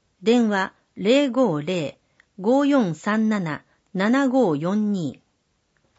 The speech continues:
Eメールアドレス、ビーピーエフティーアイアットマークワイエーエイチオーオードットシーオードッ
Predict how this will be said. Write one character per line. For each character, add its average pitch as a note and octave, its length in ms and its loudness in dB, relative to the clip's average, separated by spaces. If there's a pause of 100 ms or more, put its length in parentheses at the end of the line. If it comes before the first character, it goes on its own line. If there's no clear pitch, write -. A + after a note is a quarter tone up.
(760)
E C4 200 2
メ C#4+ 200 4
ー - 20 0
ル C4+ 120 2
ア B3 60 0
ド G3 120 -4
レ D#3 120 -6
ス、 - 220 -18 (920)
ビ B3+ 260 -2
ー C#4 60 -14
ピ C4 260 -2
ー - 120 -8
エ F#3+ 60 -4
フ - 140 -16
テ - 140 -6
ィ C4+ 220 -2
ー - 60 -8
ア G#3 140 -2
イ - 160 -10 (240)
ア - 80 -8
ッ G3 120 -10
ト B3+ 120 2
マ A#3+ 160 2
ー F#3 60 -6
ク - 280 -10 (400)
ワ A3 200 0
イ C4+ 160 -2
エ B3 240 2
ー - 160 -8
エ A#3 120 -2
イ C4 80 -2
チ - 180 -12
オ - 40 -10
ー A3+ 40 0 (200)
オ G3+ 260 0
ー - 20 -10
ド E3 100 -2
ッ E3 160 -6
ト - 200 -6
シ C4 340 -4
ー - 60 -8
オ G#3+ 240 0
ー D#3 40 -12
ド F#3 100 -2
ッ F3+ 80 -8